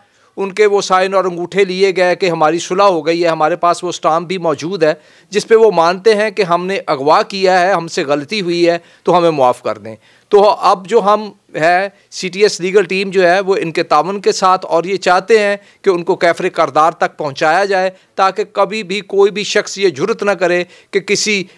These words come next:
अपने मुजारे को या काम करने वाले को इस लेवल तक जाके तंग करे, उनके बच्चों को अगवा करे, उनके बच्चों को बंदी बनाए और जबरन काम ले।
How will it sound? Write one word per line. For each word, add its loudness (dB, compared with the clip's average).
अपने 0
मुजारे 4
को 4
या 2
काम 0
करने -4
वाले 0
को -4
इस -8
लेवल 0
तक -4
जाके -2
तंग -4
करे, -2
उनके -6
बच्चों -4
को 0
अगवा 2
करे, -2
उनके -6
बच्चों -4
को 0
बंदी 2
बनाए 2
और 4
जबरन -2
काम -2
ले। -14